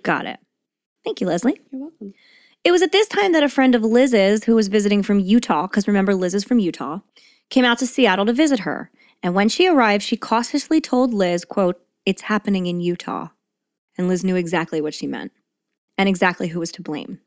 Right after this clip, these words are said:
Speaker 1: It couldn't be a mere coincidence that Ted had relocated to Utah just days before the murders began there. Liz's friend recounted the story of Melissa Smith,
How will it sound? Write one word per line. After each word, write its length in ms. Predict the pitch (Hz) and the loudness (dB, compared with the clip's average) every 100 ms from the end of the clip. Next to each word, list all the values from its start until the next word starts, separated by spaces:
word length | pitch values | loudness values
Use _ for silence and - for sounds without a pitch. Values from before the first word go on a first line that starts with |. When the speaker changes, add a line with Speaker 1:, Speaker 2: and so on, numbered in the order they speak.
| _ _ _ - | _ _ _ -2
Speaker 1:
It 140 | 214 | 0
couldn't 240 | - 277 | 2 2
be 160 | 269 269 | 4 4
a 60 | 220 | 4
mere 240 | 214 214 | 2 0
coincidence 600 | - 196 190 - 247 262 | -2 -2 -2 0 0 0
that 120 | 220 202 | -2 -4
Ted 200 | 208 190 | -2 -2
had 160 | 196 | -2
relocated 640 | 185 208 208 202 208 190 - | 0 0 0 0 0 0 -2
to 100 | 190 | -4
Utah 400 | 185 - 180 175 | -4 -2 -2 -2
just 260 | 269 277 _ | -2 -4 _
days 400 | - 339 415 349 | 0 2 4 2
before 400 | 254 277 339 359 | -2 -6 -6 -4
the 80 | 285 | 0
murders 360 | 254 254 269 262 | 2 2 0 -2
began 460 | 262 262 262 254 | -2 0 2 4
there. 400 | 240 262 185 - _ _ _ _ _ _ - - - | 2 2 0 -4 _ _ _ _ _ _ -20 -8 0
Liz's 300 | 277 349 - | 2 2 -2
friend 260 | 302 277 | 2 4
recounted 380 | 254 240 220 220 | 2 0 0 0
the 80 | 220 | -2
story 300 | - 196 196 | 0 0 2
of 80 | 180 | 0
Melissa 360 | 180 180 262 | -2 -2 -4
Smith, 480 | 254 - 175 - | -6 -6 -6 -8